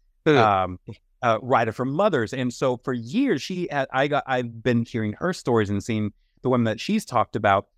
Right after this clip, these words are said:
Speaker 2: for years. Uh, one of the things you can attribute this to, and you, you talk about the, the drop, um, in, in happiness in women since the seventies, is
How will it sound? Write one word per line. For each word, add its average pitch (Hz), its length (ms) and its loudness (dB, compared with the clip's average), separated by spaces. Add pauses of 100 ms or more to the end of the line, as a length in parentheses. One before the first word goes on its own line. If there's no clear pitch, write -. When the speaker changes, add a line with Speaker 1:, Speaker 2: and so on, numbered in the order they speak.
(200)
Speaker 2:
for 135 100 -2
years. 123 760 0
Uh, 120 60 2
one 139 220 0
of 233 80 0
the 135 60 -10
things 104 240 -4
you 101 80 -6
can 101 240 -4
attribute 95 300 -6
this 95 160 -6
to, 117 100 0
and 110 120 2
you, 107 160 -2
you 135 80 -6
talk 107 280 0
about 101 140 -2
the, 98 160 -4 (140)
the 120 100 0
drop, 107 460 2 (400)
um, 90 520 2 (220)
in, 95 520 -4
in 98 260 -6
happiness 120 500 0
in 98 80 0
women 95 140 0
since 101 160 -8
the - 80 -14
seventies, 127 600 0 (360)
is 117 580 -2